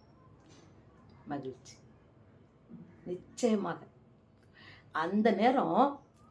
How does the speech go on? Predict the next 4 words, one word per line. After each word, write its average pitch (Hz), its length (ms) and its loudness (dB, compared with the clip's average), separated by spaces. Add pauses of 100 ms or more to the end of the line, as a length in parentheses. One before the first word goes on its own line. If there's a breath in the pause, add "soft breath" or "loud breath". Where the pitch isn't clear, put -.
நமக்கு 160 460 -4
மட்டுமல்ல, 160 580 -4 (420)
அநேகருக்கு 269 760 2
ஆசீர்வாதம். 165 540 -6